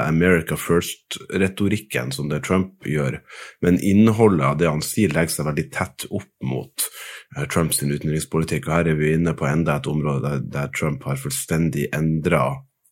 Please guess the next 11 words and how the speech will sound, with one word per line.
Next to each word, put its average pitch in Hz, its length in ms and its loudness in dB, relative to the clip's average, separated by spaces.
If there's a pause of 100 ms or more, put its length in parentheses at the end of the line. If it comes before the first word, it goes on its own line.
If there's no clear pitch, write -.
(140)
politikken 80 600 -2
i 78 140 0
partiet, - 680 0 (440)
at - 140 -4
de 80 80 0
har 80 180 2
gått, 85 360 -2
eh, 71 280 0
at - 180 -4
man 73 160 -2
har, 76 220 -2